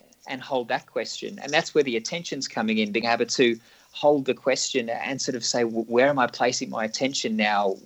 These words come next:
Why? Um, um, how's that helping me? How's that helping, um, me help others?"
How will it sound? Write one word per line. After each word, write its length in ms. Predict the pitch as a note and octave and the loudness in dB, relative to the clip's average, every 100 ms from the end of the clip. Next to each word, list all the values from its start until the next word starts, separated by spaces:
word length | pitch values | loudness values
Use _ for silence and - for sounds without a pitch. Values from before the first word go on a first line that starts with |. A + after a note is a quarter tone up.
| - | 2
Why? 520 | G#2+ A2+ A#2+ G#2 F2+ - | 6 6 4 -2 -6 -8
Um, 300 | F#2+ G2 F#2+ _ - - - - | -10 -12 -16 _ -20 -18 -20 -10
um, 240 | - A2+ A2 | -4 -2 -2
how's 300 | - D3 C#3+ | 0 2 2
that 120 | B2 | 0
helping 380 | - B2+ C3 A2+ | 0 0 2 0
me? 180 | B2+ A#2+ | 0 -2
How's 260 | C3 C3+ | -2 -2
that 120 | A#2+ | -4
helping, 460 | G#2 B2+ B2 A2+ A2 - | -4 -4 -4 -8 -8 -8
um, 320 | A2 A2 A2 | -4 -2 -2
me 160 | A2+ A#2 | 0 -2
help 260 | A2+ A#2 - | 0 -2 2
others?" 520 | A#2+ C3 F#2 - - | 2 2 -6 -6 -6